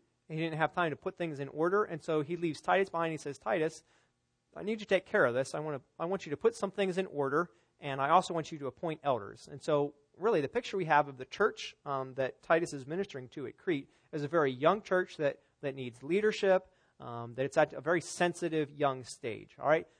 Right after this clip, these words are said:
This is, this is a lot different than the situation we found Timothy in as we've been studying through Timothy. In Timothy's situation, Paul's constantly telling Timothy to be fighting against all of these different heretical views that have actually sprung up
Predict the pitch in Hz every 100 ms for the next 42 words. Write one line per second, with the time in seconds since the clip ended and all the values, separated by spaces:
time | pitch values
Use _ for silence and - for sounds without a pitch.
0 | _ 254 233 214 - _ 226 220 185 160
1 | - 156 127 180 185 160 147 143 175 -
2 | 147 143 156 139 127 127 113 110 - 262
3 | - 135 127 120 139 120 123 123 123 -
4 | 131 123 - 110 202 190 135 131 - _
5 | _ - 120 330 240 170 175 - 139 135
6 | 156 139 175 160 - - 214 247 254 220
7 | 208 196 175 160 143 135 143 143 - _
8 | - 156 147 - - 208 226 156 143 165
9 | - - 151 165 160 - 165 190 196 175
10 | 151 175 165 139 151 156 156 156 127 147
11 | 127 110 117 139 151 160 160 139 - -
12 | 180 170 156